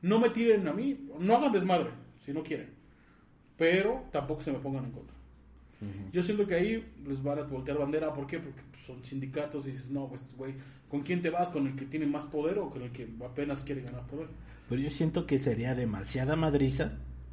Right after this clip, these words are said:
Speaker 2: para un capítulo.
Speaker 1: Yo también pienso que es demasiada madriza, pero van a ir con, desde el principio van a ir con todo. No creo que se den algún,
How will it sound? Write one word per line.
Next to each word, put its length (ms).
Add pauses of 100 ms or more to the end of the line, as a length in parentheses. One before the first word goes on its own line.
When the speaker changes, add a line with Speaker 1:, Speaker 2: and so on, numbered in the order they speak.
(120)
Speaker 2:
para 180
un 100
capítulo. 440 (1300)
Speaker 1:
Yo 120
también 220
pienso 240
que 60
es 40
demasiada 380
madriza, 300 (880)
pero 280
van 180
a 20
ir 100
con, 140
desde 140
el 60
principio 280
van 100
a 20
ir 60
con 140
todo. 280
No 160
creo 140
que 240 (400)
se 300
den 1600 (140)
algún, 1080